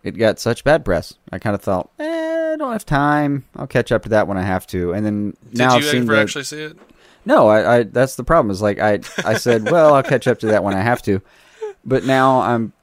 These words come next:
Speaker 1: kinda digging Logan's, uh, trailer so far, and I guess,
Speaker 2: Mm-hmm.
Speaker 1: I guess I have to figure out who's,
Speaker 2: Yeah.
Speaker 1: who's renting that movie these days.
Speaker 2: We have to get bummed out by watching a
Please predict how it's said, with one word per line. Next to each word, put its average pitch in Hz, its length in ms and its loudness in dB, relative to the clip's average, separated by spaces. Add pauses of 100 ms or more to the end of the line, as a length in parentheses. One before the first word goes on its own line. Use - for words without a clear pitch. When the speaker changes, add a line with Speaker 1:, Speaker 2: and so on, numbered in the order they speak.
Speaker 1:
kinda 123 300 -2
digging 110 300 0
Logan's, 104 680 0
uh, 87 320 -2 (140)
trailer 101 360 0
so 98 180 -2
far, 101 320 0
and 95 300 -4
I 95 60 -6
guess, 95 160 -6
Speaker 2:
Mm-hmm. 127 200 -10
Speaker 1:
I 90 60 -6
guess 95 160 -8
I 90 60 -8
have 95 240 -8
to 87 200 -10 (540)
figure 95 300 -8
out 85 80 -6
who's, 104 160 -2
Speaker 2:
Yeah. 113 180 -6 (160)
Speaker 1:
who's 98 180 -6
renting 107 280 0
that 113 160 -4
movie 90 240 -6
these 87 160 -8
days. 92 220 -10 (260)
Speaker 2:
We 131 120 -10
have 147 140 -4
to 143 80 -14
get 127 200 -8
bummed 127 280 -4
out 117 240 0
by 113 120 -4
watching 113 420 -4
a 107 220 -10